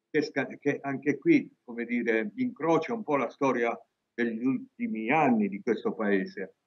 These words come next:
È difficile parlare di rivendicazione delle autonomie, di protagonismo delle autonomie,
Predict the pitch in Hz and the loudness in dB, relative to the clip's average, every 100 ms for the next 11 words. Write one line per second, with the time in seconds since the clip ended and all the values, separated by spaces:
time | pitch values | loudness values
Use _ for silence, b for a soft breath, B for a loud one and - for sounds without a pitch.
0 | b - 117 269 - 196 196 - 107 104 | b -4 2 4 4 4 2 2 0 0
1 | 117 110 135 139 131 110 113 110 117 117 | 0 -2 2 2 2 0 -2 -4 -6 -6
2 | - 120 117 139 127 117 117 117 120 113 | -4 -4 0 -2 0 0 0 0 -2 -8
3 | 127 131 104 104 107 113 117 107 120 143 | -6 -4 -4 -6 -10 -12 -10 -6 -2 0
4 | 110 113 107 113 113 110 117 117 135 131 | 0 -4 -4 0 0 0 -6 -8 -4 -2
5 | 107 - | 0 -2